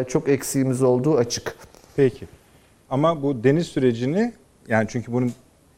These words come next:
Speaker 2: arkasındaki zihinsel hazırlığı da paylaşmıştı Türkiye.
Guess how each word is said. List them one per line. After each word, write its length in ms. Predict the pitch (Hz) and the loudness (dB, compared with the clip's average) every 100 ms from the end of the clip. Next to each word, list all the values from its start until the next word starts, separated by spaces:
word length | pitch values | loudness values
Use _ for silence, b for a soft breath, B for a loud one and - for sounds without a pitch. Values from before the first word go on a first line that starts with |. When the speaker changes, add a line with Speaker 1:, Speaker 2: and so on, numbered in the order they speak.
| - | 0
Speaker 2:
arkasındaki 720 | 117 - 120 123 113 120 117 | 0 0 -4 -2 -2 -2 -4
zihinsel 520 | 101 120 120 - 135 | -2 0 0 2 2
hazırlığı 500 | 120 120 123 117 117 | 4 2 2 2 0
da 160 | 113 110 | 0 0
paylaşmıştı 720 | 127 120 120 - 117 - 104 | 2 2 0 -2 -12 -12 -12
Türkiye. 580 | - 95 - 110 185 | -8 -8 -6 -6 -4